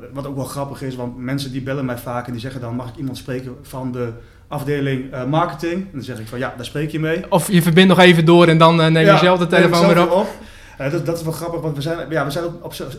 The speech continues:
Speaker 1: op social media zijn we best wel groot. Hè, we hebben op, op Facebook bijvoorbeeld, eh, zesendertigduizend, eh, volgers.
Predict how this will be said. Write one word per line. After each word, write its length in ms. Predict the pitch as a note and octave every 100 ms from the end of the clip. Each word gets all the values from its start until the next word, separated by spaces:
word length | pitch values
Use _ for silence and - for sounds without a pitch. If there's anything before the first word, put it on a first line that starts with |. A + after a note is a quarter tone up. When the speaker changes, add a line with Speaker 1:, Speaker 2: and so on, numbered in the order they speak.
| -
Speaker 1:
op 80 |
social 320 | - E3 D#3 D3
media 220 | D#3+ C#3+
zijn 160 | C#3+
we 60 | C3+
best 180 | C#3 D3
wel 80 | A#2
groot. 400 | B2 B2+ C#3 - -
Hè, 160 | A#2+ C3+
we 60 |
hebben 180 | C3+ B2+
op, 80 | A#2+ -
op 100 | A2+
Facebook 360 | B2+ B2 A#2+
bijvoorbeeld, 460 | A#2 A2 B2 A#2+ A2+
eh, 60 | A#2+
zesendertigduizend, 840 | A#2+ B2+ B2+ A#2+ A#2+ A#2 A2 A2+
eh, 80 | A#2 A2
volgers. 500 | - B2+ D#3+ -